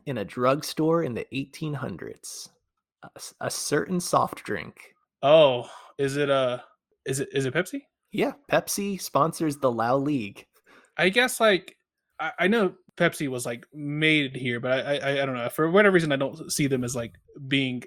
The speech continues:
Speaker 2: headquarters out of North Carolina, you know?
Speaker 1: Oh, they're not anymore, but yeah,
Speaker 2: Okay.
Speaker 1: they were founded in North Carolina. So, you know, we just gotta tie back to N C every episode, right?
Speaker 2: It's true. It always comes back.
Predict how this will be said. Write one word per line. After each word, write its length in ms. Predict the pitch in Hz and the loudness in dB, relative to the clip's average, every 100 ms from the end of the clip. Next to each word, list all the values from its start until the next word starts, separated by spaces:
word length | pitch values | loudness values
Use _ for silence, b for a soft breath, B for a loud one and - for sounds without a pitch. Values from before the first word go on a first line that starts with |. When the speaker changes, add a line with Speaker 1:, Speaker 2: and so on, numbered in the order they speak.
| - | -10
Speaker 2:
headquarters 500 | - 139 131 120 120 | -4 -2 0 -2 -2
out 120 | 123 | -4
of 80 | 117 | -6
North 160 | 120 - | -8 -8
Carolina, 260 | 120 117 | -8 -6
you 120 | 120 123 | -6 -4
know? 100 | 135 | 4
Speaker 1:
Oh, 180 | 156 147 - - | 4 4 -2 -2
they're 160 | 180 190 | 2 4
not 280 | 170 117 | 6 4
anymore, 400 | 120 110 107 101 | 2 -2 -2 -2
but 200 | 101 95 | -4 -6
yeah, 300 | - 139 107 - | 0 2 2 -2
Speaker 2:
Okay. 160 | 135 123 | -8 0
Speaker 1:
they 80 | 156 | 2
were 140 | 135 | 2
founded 420 | - 208 180 123 | 2 2 4 2
in 100 | 113 | -2
North 220 | 110 104 | -4 -8
Carolina. 400 | - 113 101 101 - b - | -6 -6 -6 -8 -12 b -10
So, 100 | - - | -10 -4
you 80 | 302 | 2
know, 80 | 277 | 2
we 160 | 262 | 2
just 200 | 247 277 | 0 -2
gotta 200 | 269 247 | 0 0
tie 240 | 240 180 180 | 0 -2 0
back 320 | 165 175 - | 2 0 0
to 160 | 131 | -2
N 160 | 123 123 | -2 -4
C 320 | - 143 123 | -2 0 2
every 320 | 110 123 123 | 0 0 0
episode, 560 | 123 - 123 - - - | 0 -2 -6 -6 -10 -8
right? 260 | 110 147 170 | -4 -4 -6
Speaker 2:
It's 140 | - | -6
true. 300 | - 202 151 | 0 2 2
It 100 | 131 | 2
always 260 | 131 165 160 | 4 4 2
comes 220 | 175 170 | -2 -2
back. 300 | - 156 - | 6 6 6